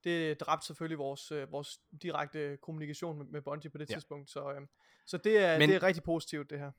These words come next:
Speaker 1: Men, øh, vi mangler
Speaker 2: men
Speaker 1: jo
Speaker 2: bare
Speaker 1: stadigvæk
Speaker 2: det der
Speaker 1: at
Speaker 2: med
Speaker 1: følge op på det jo. Det er jo Morten, der skal arrangere det, <laughs> så der er ingenting, der er sikkert.
Speaker 2: Jeg
Speaker 1: Altså,
Speaker 2: har
Speaker 1: jeg, jeg
Speaker 2: allerede
Speaker 1: lukker ikke,
Speaker 2: booket, jeg
Speaker 1: jeg sover ikke om natten. Det gør jeg ikke.
Speaker 2: Jeg har booket med, med Spørg Kasper.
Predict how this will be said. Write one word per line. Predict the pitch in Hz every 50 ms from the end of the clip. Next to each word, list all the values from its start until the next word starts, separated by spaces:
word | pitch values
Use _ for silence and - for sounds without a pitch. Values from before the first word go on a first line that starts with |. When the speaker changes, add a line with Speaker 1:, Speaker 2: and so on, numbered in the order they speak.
| _ -
Speaker 1:
Men, | 160 156
øh, | 156 151 147
vi | 170
mangler | 170 185 202 240 247
Speaker 2:
men | 220
Speaker 1:
jo | 180
Speaker 2:
bare | 180
Speaker 1:
stadigvæk | 196 220 220 208
Speaker 2:
det | 202 190
der | 185
Speaker 1:
at | 175
Speaker 2:
med | 170 175
Speaker 1:
følge | 175 175 170 180
op | 208 190
på | - 190 180
det | 180 170
jo. | 160 151 151
Det | 151 175 185 180
er | 185 196
jo | 208 208
Morten, | 190 196 202 208 185 180 175
der | 185 175 160 156 160 156 - - - - - - -
skal | - - 196 180
arrangere | 175 170 160 - 233 226 208 190
det, | 185 165 -
<laughs> | 220
så | 208 - - - 277 - - 277 262 214 - -
der | 240 226
er | 208 208 196 185
ingenting, | 185 196 226 254 269 190 214 208 185 170
der | 175
er | 165 185
sikkert. | - 190 196 185 185 175 -
Speaker 2:
Jeg | 127
Speaker 1:
Altså, | 143
Speaker 2:
har | 165 165
Speaker 1:
jeg, | 175 208 226 208
jeg | 202 226
Speaker 2:
allerede | 233 226 226
Speaker 1:
lukker | 226 208 185
ikke, | 175 180
Speaker 2:
booket, | 220 196 180 - -
jeg | - -
Speaker 1:
jeg | 214
sover | - - 226 214 185 180
ikke | 165 170 170
om | 165
natten. | - 165 165 160 196 170 - -
Det | 175 165
gør | 175 170
jeg | 160 170
ikke. | 170 - _ _ _
Speaker 2:
Jeg | - -
har | 160 185 180 - 156 160
booket | 180 185 185 185 180 156
med, | 139 131 123 120 113 113 113
med | 120 123 120
Spørg | - - - 139 120 -
Kasper. | - 117 117 - - -